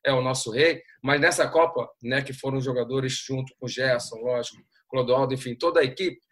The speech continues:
mas eles com muita força, os jogadores, e assim, os meus amigos ficaram assim, "Cara, eu tô impressionado com teu pai." Eu falei, "Pô, eu também."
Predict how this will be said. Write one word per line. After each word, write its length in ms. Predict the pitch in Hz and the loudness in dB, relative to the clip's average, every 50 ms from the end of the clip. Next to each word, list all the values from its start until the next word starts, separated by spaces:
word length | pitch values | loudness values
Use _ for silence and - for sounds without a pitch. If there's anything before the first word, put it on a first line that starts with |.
| _ _ _ _ | _ _ _ _
mas 220 | - 135 147 151 160 | -2 0 2 2 2
eles 160 | 170 170 151 | 0 -4 -4
com 160 | 135 - 160 | -10 -10 -8
muita 400 | 160 165 165 175 202 202 - - | -6 -4 -2 -2 -2 0 -2 -4
força, 320 | - - 165 190 - - | -2 -2 -4 -4 -4 -4
os 80 | 180 160 | -6 -6
jogadores, 500 | 175 165 170 165 160 170 165 165 160 - - | -4 0 0 0 0 -2 -4 -4 -6 -6 -4
e 60 | 151 | -2
assim, 360 | 165 160 - 175 160 147 139 143 | -2 -2 -2 -2 -2 -2 -2 -2
os 160 | 139 135 - | -2 -4 -4
meus 200 | 165 151 165 156 | -2 -2 0 2
amigos 280 | 160 156 160 165 - - | 0 0 0 -2 -8 -8
ficaram 300 | - - - - 170 165 | -10 -8 -6 -4 -4 -4
assim, 140 | 165 - - | -4 -4 -4
"Cara, 180 | - - 180 170 | -2 -2 -2 0
eu 20 | |
tô 80 | - 160 | -2 -6
impressionado 580 | 139 139 - 170 - - 165 165 170 170 165 - | -6 -4 -6 -6 -6 -6 -6 -6 -6 -6 -8 -10
com 80 | - 156 | -12 -10
teu 120 | - 175 - | -10 -10 -8
pai." 200 | - - 143 - - - _ _ - | -4 -4 -4 -4 -6 -12 _ _ -4
Eu 80 | 151 - | 0 4
falei, 200 | - 170 165 165 | 6 6 6 6
"Pô, 140 | 185 175 160 | 6 8 8
eu 120 | 147 143 | 8 8
também." 400 | 139 175 170 170 165 156 151 139 | 6 4 6 6 6 6 4 2